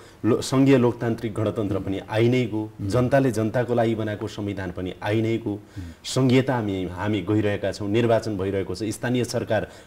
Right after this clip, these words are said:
Speaker 1: शक्तिशाली बन्दैछ। अब त फल टिपेर खान न बाँकी छ, बिरुवा त रोपिसक्यो त।
Speaker 2: अ, तर अब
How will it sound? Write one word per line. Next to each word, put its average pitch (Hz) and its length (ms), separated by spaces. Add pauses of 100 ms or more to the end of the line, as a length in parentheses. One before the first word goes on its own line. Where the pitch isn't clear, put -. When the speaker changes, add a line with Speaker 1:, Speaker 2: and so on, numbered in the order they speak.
Speaker 1:
शक्तिशाली 113 580
बन्दैछ। 98 460 (380)
अब 131 280
त 117 280 (260)
फल 127 180
टिपेर 120 360
खान 110 220
न 120 180
बाँकी 90 240
छ, 87 120
बिरुवा 107 340
त - 100
रोपिसक्यो 101 560
त। - 80
Speaker 2:
अ, 110 480 (220)
तर 131 120
अब 123 400